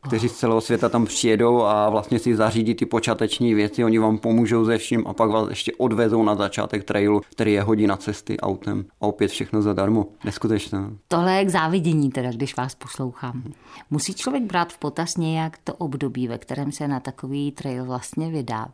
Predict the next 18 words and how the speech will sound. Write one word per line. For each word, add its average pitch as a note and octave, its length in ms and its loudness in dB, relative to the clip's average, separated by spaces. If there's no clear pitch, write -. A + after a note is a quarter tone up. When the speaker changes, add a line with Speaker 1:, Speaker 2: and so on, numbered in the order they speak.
Speaker 2:
protože C3 1000 -6
bavíme B2 280 -2
se D3 120 -6
o D3 40 -6
tom D#3 140 -6
počasí, C#3+ 440 -8
půl C#3 200 -6
Speaker 1:
Mhm. G#2+ 160 2
Speaker 2:
rok, G#2+ 140 -4
takže A#2 300 -10
ta B2 100 -8
příroda A#2+ 440 -8
se B2+ 160 -8
nějak A#2 360 -4
chová. A#2+ 380 -12
Tak - 200 -10
jaký E3 320 -6
je D#3+ 60 -8